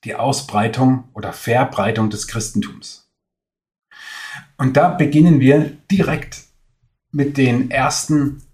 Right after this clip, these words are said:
Zeuginnen der Auferstehung. Denn, du hörst es schon, es waren Frauen. Und nun sind wir ja in der Antike, in der antiken Geschichtsschreibung, wo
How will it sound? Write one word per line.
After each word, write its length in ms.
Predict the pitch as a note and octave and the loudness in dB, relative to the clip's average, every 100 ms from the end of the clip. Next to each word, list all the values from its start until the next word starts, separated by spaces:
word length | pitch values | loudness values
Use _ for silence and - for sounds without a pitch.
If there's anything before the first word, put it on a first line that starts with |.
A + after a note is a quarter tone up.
| _ _ _ _ _ | _ _ _ _ _
Zeuginnen 760 | - B2 C3+ C#3 C3+ C3 C#3 C3 | -2 4 4 6 8 8 6 2
der 180 | - | 0
Auferstehung. 760 | A2+ - A2 - C3+ A2 F#2+ F2 | -2 -4 -4 -2 -2 0 -2 -2
Denn, 460 | A2 D3 - - _ | 0 0 -2 -10 _
du 140 | G#2 G2 | -8 -2
hörst 260 | B2 - | 0 -2
es 80 | C#3+ | -4
schon, 260 | - B2+ - | -4 -4 -6
es 180 | - - | -12 -4
waren 260 | G#2 A#2+ B2 | -4 -4 -8
Frauen. 460 | - - - - _ _ _ _ _ _ _ _ - - - - - - - _ _ _ _ _ _ _ _ | -10 -10 -10 -10 _ _ _ _ _ _ _ _ -20 -18 -16 -16 -18 -20 -20 _ _ _ _ _ _ _ _
Und 140 | A#2 B2+ | 0 6
nun 440 | C3+ G3 G3+ - - _ _ _ | 8 8 6 2 -14 _ _ _
sind 300 | - C3+ C3 | 0 2 4
wir 100 | B2 | 4
ja 160 | B2+ | 4
in 140 | B2 B2+ | 4 4
der 440 | B2 A#2 - - | 6 4 0 -4
Antike, 520 | A#2+ G#2+ F3 E3+ G#2+ | -2 -2 -4 -4 -4
in 160 | G2 G#2+ | -2 0
der 120 | G#2+ | 0
antiken 380 | A2 - D#3 D#3 | 0 -4 -2 -2
Geschichtsschreibung, 1040 | C3 - C#3+ - - G#2 G#2 B2+ C#3+ - A#2 | 0 -2 -4 -6 -4 -2 0 0 0 -4 -4
wo 260 | A#2 A#2 | 0 0